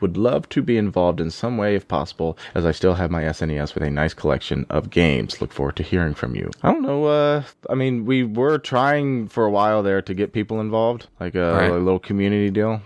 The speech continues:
Speaker 1: but, uh, I don't, I don't have time to manage that anymore.
Speaker 2: What, like side podcasts? Like,
Speaker 1: Yeah.
Speaker 2: uh, is
Speaker 1: Yeah,
Speaker 2: it
Speaker 1: like,
Speaker 2: worth
Speaker 1: uh,
Speaker 2: it?
Speaker 1: is it worth it?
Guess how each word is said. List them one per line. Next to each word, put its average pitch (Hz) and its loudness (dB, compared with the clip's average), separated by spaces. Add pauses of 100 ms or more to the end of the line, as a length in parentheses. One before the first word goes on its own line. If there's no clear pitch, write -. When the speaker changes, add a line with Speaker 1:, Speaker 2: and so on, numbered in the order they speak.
Speaker 1:
but, - -6
uh, 80 -6 (200)
I - -2
don't, 87 -2
I 101 2
don't 98 2
have 101 2
time 98 4
to - -2
manage 101 4
that 71 2
anymore. 65 -4 (280)
Speaker 2:
What, 135 2
like 101 -2
side 104 4
podcasts? 127 2
Like, 92 2
Speaker 1:
Yeah. 90 0
Speaker 2:
uh, 90 2 (220)
is 101 -4
Speaker 1:
Yeah, - 2
Speaker 2:
it 107 4
Speaker 1:
like, 92 2
Speaker 2:
worth 92 0
Speaker 1:
uh, 90 0
Speaker 2:
it? - -6
Speaker 1:
is 110 -2
it 107 -2
worth 120 -2
it? - -6